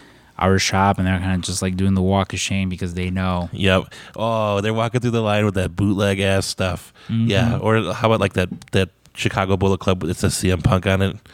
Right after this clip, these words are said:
Speaker 2: Come on, guys.
Speaker 1: Yeah. Listen, if you wanna get the real thing,
Speaker 2: Yeah.
Speaker 1: you can come into the shop.
Speaker 2: Yeah.
Speaker 1: Or
Speaker 2: Or
Speaker 1: you can be the winner of our weekly T-shirt giveaway, like
Speaker 2: Yep.
Speaker 1: we mentioned. And this week's winner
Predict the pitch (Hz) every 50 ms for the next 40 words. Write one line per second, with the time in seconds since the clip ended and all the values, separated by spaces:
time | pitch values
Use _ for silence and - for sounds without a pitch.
0 | - - - - - - 123 107 98 90 90 90 87 87 82 - - - - _
1 | _ _ _ _ - - - - - - - - - - 156 - 123 110 - -
2 | 131 160 156 165 170 170 156 160 - 160 131 123 120 123 135 135 165 160 170 165
3 | 151 - _ - 123 123 139 156 147 - 143 131 127 117 - 113 107 101 - -
4 | 107 101 90 - - _ _ _ _ - - 131 - - - - - 139 147 131
5 | 123 123 - 165 147 117 120 139 143 - - _ - 120 120 120 123 113 117 113
6 | 107 104 117 123 120 120 120 120 - - 120 113 107 104 104 110 117 - - _
7 | _ - - 113 110 113 107 104 107 98 - - 107 101 - - 107 98 - -
8 | 117 101 107 143 156 156 120 98 92 92 95 101 98 - 107 107 104 101 104 113
9 | 117 117 - 104 95 92 - - 104 104 104 123 156 156 - - 110 104 98 92
10 | - - - 95 92 87 87 85 90 92